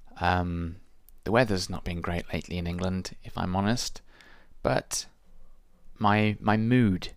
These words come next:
is still pretty good, and that's partly thanks to some of the lovely people, some of you lovely listeners who have contacted me recently,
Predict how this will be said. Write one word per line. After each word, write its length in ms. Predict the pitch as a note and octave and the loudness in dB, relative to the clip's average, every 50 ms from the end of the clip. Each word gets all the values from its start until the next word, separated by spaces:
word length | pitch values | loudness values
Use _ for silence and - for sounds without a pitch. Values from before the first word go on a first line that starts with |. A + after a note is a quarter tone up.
| - - - - - - - - - - - - | -14 -18 -18 -18 -18 -18 -18 -20 -20 -20 -20 -4
is 180 | - F#2+ F2+ E2 | -2 0 0 2
still 380 | - - - - F2 E2 D#2 | 0 0 0 2 2 0 0
pretty 400 | - - - - E2 - D#2 E2+ | -2 -4 -4 -4 -2 0 0 4
good, 360 | F#2+ A#2 A#2 A2+ A2+ - - - - - - - - - - - - - - - | 8 8 8 8 6 2 -4 -10 -12 -14 -18 -18 -20 -20 -20 -20 -20 -18 -6 -2
and 600 | G2 F#2+ F#2+ F#2+ F#2 F#2 F#2+ F#2 F#2 F#2 F2+ - - - - - - - - _ - | 2 4 4 4 4 2 0 -2 -2 -4 -6 -8 -12 -18 -20 -20 -20 -20 -20 _ 0
that's 760 | B2+ B2+ D#3 - - - - - - - - - - - - - - - - - | 4 4 4 4 2 -2 -4 -4 -2 -2 -2 -4 -4 -6 -8 -10 -14 -16 -4 -2
partly 840 | - - - - A#3+ F4 F4 - - - - - - - - G2+ - - - - - - - - - - - - | -2 -2 2 4 6 6 6 4 2 -2 -4 -4 -4 -4 -4 -8 -10 -14 -20 -20 -20 -20 -20 -20 -16 -14 -2 2
thanks 380 | - C#3 D#3 D3 A#2+ - - | 2 2 2 0 -2 -2 -2
to 840 | - - - - B2 A#2 A2+ A2 A2 G#2+ G#2+ G#2+ G#2+ G#2 G#2 G#2 - - | -2 -2 0 0 2 2 4 2 2 2 2 2 2 0 0 -2 -4 -6
some 340 | - - - C3 A#2 A#2+ A#2+ | -6 -6 -4 -4 -2 -2 -2
of 300 | A#2 A2+ A2+ G#2 G2 - | 2 2 2 2 2 2
the 360 | - G#2 G2 G2+ G2+ G2 - - - - | 2 2 4 4 2 2 0 -2 -6 -2
lovely 360 | A#2 A#2 B2+ - A2+ G#2 G2+ | 0 0 0 2 0 -2 -2
people, 560 | - C3+ C#3 C#3 - - D2 F2+ G#2+ A#2+ C3 - - - | -2 -2 -2 -2 -2 -4 -4 -4 -4 -6 -8 -14 -16 -16
some 220 | - - A#2 G#2+ - | -12 -8 -6 -4 -4
of 200 | - F#2+ F#2 F#2+ | -4 -4 -2 -2
you 340 | G#2+ A#2+ A2+ F#2+ F#2 A2 - - - | 0 2 2 0 0 -4 -6 -8 -2
lovely 320 | A2 A2 A#2 G#2+ A2+ A2 A2 | 0 2 2 2 2 2 2
listeners 540 | A2+ A#2 A2 - - F#2+ F2+ F#2 - - | 2 2 2 0 0 -2 -2 -2 -4 -6
who 180 | - - A2 G#2 | -4 -2 -2 -2
have 260 | - - G#2+ G2+ - | 0 -2 -2 -2 -2
contacted 680 | - - - C3 C#3+ - - A#2+ A#2+ - - - - - | -2 -2 0 0 0 0 0 0 2 2 0 -2 -2 -2
me 120 | F#2 F2+ | -4 -4
recently, 640 | F#2 F#2 G2+ G2+ - F#2 E2+ - F2 F2+ G#2 B2 | -4 -2 -2 -2 -2 -4 -6 -4 -2 0 0 0